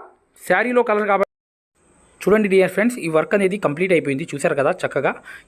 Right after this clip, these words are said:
ఇలా అనేది హ్యాండ్ కూడా వీ షేప్ వచ్చింది. ఈ ఫస్ట్ వీడియో అనేది, ఫస్ట్ పార్ట్ అనేది మగ్గం వర్క్ యాప్లో YouTube ప్లస్ అనే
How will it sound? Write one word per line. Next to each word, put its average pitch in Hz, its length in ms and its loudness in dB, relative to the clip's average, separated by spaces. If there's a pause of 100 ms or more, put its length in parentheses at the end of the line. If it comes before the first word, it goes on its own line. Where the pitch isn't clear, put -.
ఇలా 175 200 2
అనేది 190 240 -4
హ్యాండ్ 175 220 -4
కూడా 185 160 4
వీ 160 140 -6
షేప్ 165 200 0
వచ్చింది. 147 300 -6 (440)
ఈ 233 100 4 (120)
ఫస్ట్ 208 300 -2
వీడియో 247 280 4
అనేది, 208 280 -2
ఫస్ట్ 370 220 -2 (100)
పార్ట్ 220 240 2
అనేది 180 240 -4 (320)
మగ్గం 160 340 2
వర్క్ 226 220 -2
యాప్లో 190 360 0 (1000)
YouTube 202 360 2
ప్లస్ 233 200 2
అనే 220 120 0